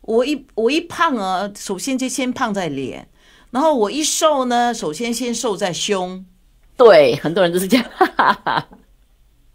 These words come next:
Speaker 1: 他说：“我可以不要这样吗？一瘦就瘦在胸，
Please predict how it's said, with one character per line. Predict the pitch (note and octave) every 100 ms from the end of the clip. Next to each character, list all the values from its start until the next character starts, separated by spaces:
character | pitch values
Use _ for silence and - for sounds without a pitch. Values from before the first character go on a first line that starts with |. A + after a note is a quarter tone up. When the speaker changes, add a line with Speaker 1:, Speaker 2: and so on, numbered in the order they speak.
| _ - _ -
Speaker 1:
他 | B4+ A4 B4
说 | A4+ B4+ A4+ C5+ D4+ D4+ C#4+
：“我 | G4
可 | A4+
以 | A#4
不 | E4+
要 | F#4 D#4+
这 | - E4
样 | D4+
吗？ | C4 B3+ B3+ C4 -
一 | -
瘦 | F4+ F#4
就 | B3+ C#4
瘦 | D#4
在 | C#4+ B3+
胸， | - C4 A#3+